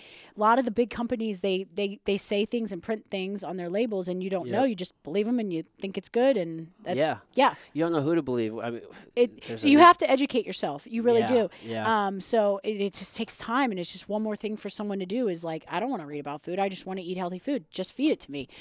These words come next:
Speaker 1: And
Speaker 2: Right.
Speaker 1: that's what we're here for, you
Speaker 2: Yeah,
Speaker 1: know?
Speaker 2: you
Speaker 1: So
Speaker 2: just make it easier for everybody.
Speaker 1: Right.
Speaker 2: Did you watch that new documentary, Game Changers?
Speaker 1: Uh-uh.
Speaker 2: It's, um, it's pretty new on Netflix. It's essentially, like,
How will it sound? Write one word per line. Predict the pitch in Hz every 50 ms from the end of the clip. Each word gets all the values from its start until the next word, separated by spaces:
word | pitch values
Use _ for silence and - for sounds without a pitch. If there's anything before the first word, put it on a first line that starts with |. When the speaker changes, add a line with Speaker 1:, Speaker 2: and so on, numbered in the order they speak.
| - -
Speaker 1:
And | 113 117 240 247 240
Speaker 2:
Right. | - - - - -
Speaker 1:
that's | 170 185 -
what | - 254 247
we're | 254 285
here | 262 339 359
for, | 285 - 208 175 170 185 - -
you | 247 262 269
Speaker 2:
Yeah, | 269 - 285
Speaker 1:
know? | 240
Speaker 2:
you | 226
Speaker 1:
So | 240 269
Speaker 2:
just | 247 240 -
make | 117 117 117
it | 113 113
easier | 117 117 120 117 117 110
for | - - 107
everybody. | 104 117 117 110 104 101 101 104 107 107 - - 226 214
Speaker 1:
Right. | 208 196 170 170 - - - -
Speaker 2:
Did | 127 135
you | 151 165
watch | 170 175 165 -
that | 151 131 123
new | 127 120
documentary, | 123 117 117 117 - 117 113 113 113 113 113 113 110 110
Game | 104 - 95 98 101 101
Changers? | 101 - 107 107 104 101 107 107 107 - - - - _ -
Speaker 1:
Uh-uh. | 294 370 403 320 277 262 196 165 156 - - - _ -
Speaker 2:
It's, | 139 151 - - -
um, | - 147 151 151 147 139 135 135 127 127 120 120 -
it's | - 135 -
pretty | - - 214 208
new | 190 180 170 160
on | 139 131 123
Netflix. | 123 123 101 - - 131 127 127 - -
It's | 131 - -
essentially, | 135 - - - 156 156 - - 147 143 139 135
like, | 127 120 113 - -